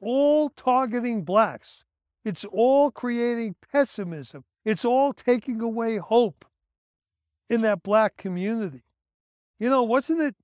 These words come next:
Obama who ran for the presidency on this hope thing? Why are you taking away that hope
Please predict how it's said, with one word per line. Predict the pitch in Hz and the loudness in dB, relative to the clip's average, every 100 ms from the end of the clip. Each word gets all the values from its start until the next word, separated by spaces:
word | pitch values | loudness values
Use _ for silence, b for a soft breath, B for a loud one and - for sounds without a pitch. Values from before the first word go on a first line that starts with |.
| _ _ _ _ _ - | _ _ _ _ _ 0
Obama | 220 143 185 196 233 254 | 0 2 2 2 2 0
who | 175 160 | 0 -2
ran | 170 202 214 - _ _ | -2 -2 -2 -10 _ _
for | 202 | -2
the | 180 | -2
presidency | - 190 202 185 214 226 190 233 226 233 - _ - | -2 -2 -2 -2 -4 -6 -6 -4 -4 -6 -12 _ -4
on | 170 165 156 | -2 -2 -6
this | 165 - | -8 -10
hope | - 190 233 - | -4 2 2 2
thing? | _ 247 269 294 - _ _ _ _ _ _ _ - | _ -2 0 -4 -10 _ _ _ _ _ _ _ -8
Why | 170 254 359 | 0 2 2
are | |
you | 302 208 196 | 0 -2 -4
taking | - 262 277 285 233 | 0 0 2 -2 0
away | 202 175 208 254 | 0 0 0 0
that | 175 196 226 | 0 -2 -2
hope | 123 190 262 214 | -4 0 0 -2